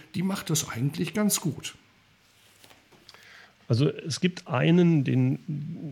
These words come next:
Speaker 2: der fasziniert mich auf der einen Seite und auf der anderen Seite, ähm, würde ich wahrscheinlich nie für ihn arbeiten. Und trotzdem finde ich das eine tolle Persönlichkeit. Und das ist der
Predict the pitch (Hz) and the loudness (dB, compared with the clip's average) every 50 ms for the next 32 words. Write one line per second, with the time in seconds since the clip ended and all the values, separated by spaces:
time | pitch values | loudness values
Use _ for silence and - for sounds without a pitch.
0 | - - - 165 165 - - - 147 - - - - 185 156 139 147 175 202 - | -10 -10 -10 -10 -10 -6 -2 -2 0 0 -2 0 6 8 8 10 10 8 6 6
1 | - - 170 156 165 165 - - 151 - - 123 127 147 156 165 156 135 135 135 | 4 2 2 2 2 0 0 -2 -4 -4 0 2 2 4 4 4 4 2 2 0
2 | 143 156 - 160 151 151 139 127 - - - - 127 135 143 135 117 123 127 131 | 0 0 -2 -2 -4 -2 -2 -4 -6 -6 -2 2 4 4 4 4 2 2 2 2
3 | 139 135 - 139 131 131 143 - - 120 117 117 117 117 117 117 110 - - - | 2 0 0 -2 -4 -4 -4 -4 -2 0 0 2 2 2 0 0 -2 -6 -10 -20
4 | - - - - _ _ - - - - _ _ _ _ _ _ - 127 127 135 | -20 -20 -20 -20 _ _ -20 -20 -20 -20 _ _ _ _ _ _ -8 -8 -6 -4
5 | 135 113 135 190 170 143 110 139 143 - 143 143 156 135 135 190 196 - - - | 0 2 4 4 4 2 2 2 2 4 4 6 6 6 6 6 4 2 2 4
6 | 139 127 143 - 135 180 156 131 104 113 127 - 160 175 175 151 123 127 151 170 | 4 6 6 4 4 2 2 2 2 2 2 2 0 0 2 0 0 2 0 0
7 | - - 165 156 - 156 151 131 - - 135 - 139 127 131 123 - - - - | 2 2 0 2 2 2 0 0 0 -2 -4 -4 -2 -2 -2 -2 -4 -4 -4 -2
8 | 151 151 151 - - 139 117 120 117 135 139 131 107 - - - - 101 101 123 | 0 0 0 0 0 0 0 2 2 2 2 2 0 -4 -8 -10 -8 -6 -6 -6
9 | 135 - 170 120 110 120 113 - 123 - - - - 110 110 107 107 107 110 | -6 -6 -6 -8 -6 -6 -8 -8 -10 -12 -10 -8 -8 -6 -6 -6 -6 -8 -10